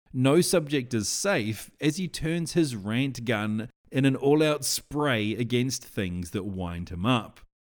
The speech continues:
To give you an idea, here are some of the chapter titles. Kids These Days, That's Entertainment? Motherfucking Nature,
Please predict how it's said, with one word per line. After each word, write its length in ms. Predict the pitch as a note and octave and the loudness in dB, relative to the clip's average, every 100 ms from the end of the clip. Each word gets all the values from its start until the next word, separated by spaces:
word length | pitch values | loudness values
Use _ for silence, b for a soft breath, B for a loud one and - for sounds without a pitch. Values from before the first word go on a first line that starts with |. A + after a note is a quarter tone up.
| - | -8
To 80 | F#3 | -2
give 160 | G3 D#3 | 2 6
you 100 | C3 | 6
an 80 | |
idea, 800 | A2+ G2 G2+ G3 G#3 F2+ E2+ C3+ - _ - | 4 0 -2 2 2 0 -4 -14 -16 _ -6
here 180 | G3 | -2
are 80 | C3 | -2
some 220 | B2 A2 | 0 0
of 220 | F#2 F2 - | -2 -6 -10
the 100 | F2 | -10
chapter 400 | - B2+ - A2 | -8 -8 -8 -10
titles. 720 | G2 F#2 E2+ F2+ - - - _ _ _ - | -10 -12 -14 -14 -16 -18 -20 _ _ _ -2
Kids 320 | - F#3 C3 | 2 2 2
These 280 | B2 G#2 - | 0 0 -2
Days, 580 | F#2 E2+ F2 G#2 - - _ | -8 -10 -12 -14 -14 -16 _
That's 360 | G#2 C3+ B2+ - | -6 -4 -2 0
Entertainment? 920 | F3+ D3+ G2+ - A2+ D3 C4+ F#4+ - - - | 0 -2 -6 -6 -4 -2 -4 -6 -14 -16 -8
Motherfucking 760 | G#2 B2 D#3 F3+ - D#3 F3+ E3 | -2 0 2 0 0 -2 -2 0
Nature, 540 | D3 E3 - F#2+ F#2 | 0 -2 -2 -4 -6